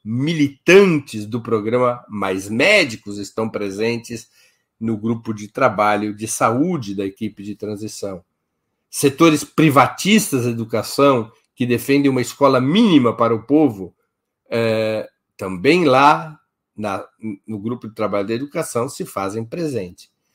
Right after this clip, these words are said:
É, porta-, é, portanto, previsível que empregarão o mesmo método do, do sequestro pelas bordas para impedir que haja alterações antiprivatistas na saúde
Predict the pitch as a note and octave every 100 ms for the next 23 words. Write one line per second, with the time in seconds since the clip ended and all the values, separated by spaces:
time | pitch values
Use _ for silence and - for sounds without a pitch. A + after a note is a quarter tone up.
0 | _ - G2+ - A#2 A2+ A2+ B2 A2+ A2+
1 | A#2 G#2 A2+ - - A#2+ A#2+ C#3 E3 B2
2 | B2 B2 C3 _ _ _ _ - F3+ F3+
3 | E3+ D#3+ D3+ C3+ B2+ A#2 C3+ A3 A3 F#3
4 | G#3 D3+ D3+ D3+ D3 C3+ C#3 C3+ - A2+
5 | A2+ A#2 - C#3+ D3+ D3 C3 A2+ A2+ C#3
6 | A#2+ C#3+ E3 E3 E3 - _ _ _ _
7 | - F#3 F#3 G#3+ C#4+ C#4 A#3 D3 D#3+ F3
8 | E3 _ - A3 C3+ C#3 B2+ D3 C#3+ -
9 | D3 D#3 D#3 C#3+ C3+ - A2 G#2 - -
10 | G#3 G3 D#3+ - B2+ - C#3+ E3+ D#3+ -
11 | A#2+ A#2 B2+ A#2 - _ _ - B2+ -
12 | D3+ A#2+ G#2+ A2 G#2+ G#2+